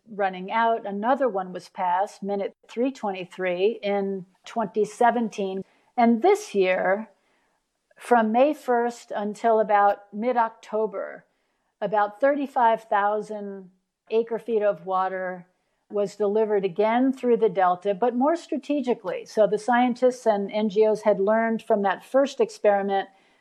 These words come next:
to maybe bypass the first part of the Delta where a lot of the water seeps in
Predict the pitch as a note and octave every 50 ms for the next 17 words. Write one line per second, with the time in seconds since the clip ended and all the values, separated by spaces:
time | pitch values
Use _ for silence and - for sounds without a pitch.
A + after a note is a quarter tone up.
0 | _ _ - B3+ A#3+ B3+ D4 D#4 - D#4 C#4+ G3+ A3+ G#3+ - - A3 A#3 B3 A#3+
1 | - A3+ G#3 F#3+ F#3 F3+ F3+ - - G3+ - - A3+ A#3 A3+ - _ - A3 A3
2 | G#3+ G#3 G3 G#3 F3+ G3+ G3 G3 G3+ G3 A3 G#3 F#3 F#3 F#3 F3+ F3+ F#3 G3+ G#3
3 | G#3+ A3 A3 G#3 G#3 G3+ G3+ G3 G3 F#3+ F#3+ F#3+ - - - A3 G3 - - A3+
4 | G#3+ G#3+ A3 A3 G#3+ G#3+ A3 G#3+